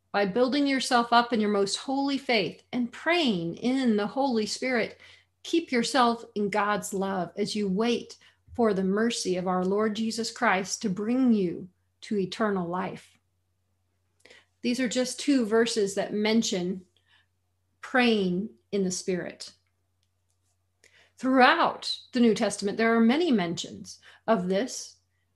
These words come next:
Sometimes it says an unknown tongue. I've come to refer to part of this gifting as a heavenly language, and I'll explain that why towards the end.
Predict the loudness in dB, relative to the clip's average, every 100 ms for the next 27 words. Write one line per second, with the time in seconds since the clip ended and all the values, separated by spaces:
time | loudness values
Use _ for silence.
0 | _ -4 0 2 2 4 4 4 2 0
1 | 2 2 0 -6 -6 0 4 4 4 4
2 | 0 -2 -4 -4 -4 -8 -14 _ _ _
3 | _ _ _ _ _ _ _ _ -6 -2
4 | 2 2 0 0 2 2 2 0 0 0
5 | 0 0 -2 -2 -6 _ 4 6 6 4
6 | 0 -2 0 -2 0 0 0 0 -2 -2
7 | 0 2 4 4 2 0 0 0 -4 -6
8 | -12 -16 -10 -2 2 4 2 -2 -2 2
9 | 2 2 0 2 4 4 2 -2 -8 _
10 | _ _ _ _ -12 -2 0 0 0 0
11 | 0 -2 -6